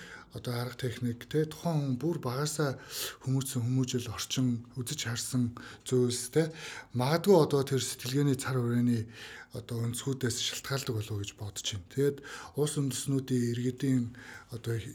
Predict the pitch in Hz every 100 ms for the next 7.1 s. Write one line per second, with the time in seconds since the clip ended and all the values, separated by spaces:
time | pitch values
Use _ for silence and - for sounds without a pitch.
0 | - 135 127 135 165 170 160 151 123 127
1 | 151 - 131 123 165 - 117 - 117 -
2 | 117 110 110 120 107 - - - - -
3 | - 110 107 - - 139 127 123 123 143
4 | 156 - - - - - - - 214 160
5 | - 120 - 117 120 - 113 113 113 113
6 | 104 - - - 120 - 104 - - -